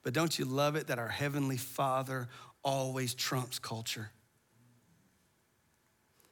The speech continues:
And so all we're gonna do right here is we're gonna look at the fact the Father ran, and we're gonna compare and contrast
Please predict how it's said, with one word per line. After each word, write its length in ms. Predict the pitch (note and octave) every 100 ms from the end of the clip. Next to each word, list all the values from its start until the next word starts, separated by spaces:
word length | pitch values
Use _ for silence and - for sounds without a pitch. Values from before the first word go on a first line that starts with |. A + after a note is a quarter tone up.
| - -
And 100 | C3+
so 140 | D#3+
all 220 | D3+ F3+
we're 100 | G3+
gonna 160 | F#3+ F#3
do 220 | D#3 G3
right 180 | F3 D#3
here 160 | D3+ F3+
is 140 | B2+
we're 80 | E3+
gonna 160 | G3+ D#3
look 300 | D#3 F3+ F3+
at 80 |
the 80 | C#3
fact 340 | B2+ D#3+ E3+ -
the 80 |
Father 340 | C3 E3 E3 D#3
ran, 480 | D3 D3+ G#3 A#3+ A#3 - - _ _ _ _ _ _ _ _ _ _ -
and 80 | D3+
we're 80 | F#3
gonna 260 | G#3+ E3 - -
compare 400 | E3+ D3 G3 F#3+
and 120 | E3
contrast 960 | - F#3+ F#3+ F3+ D3+ A#2+ A2 - -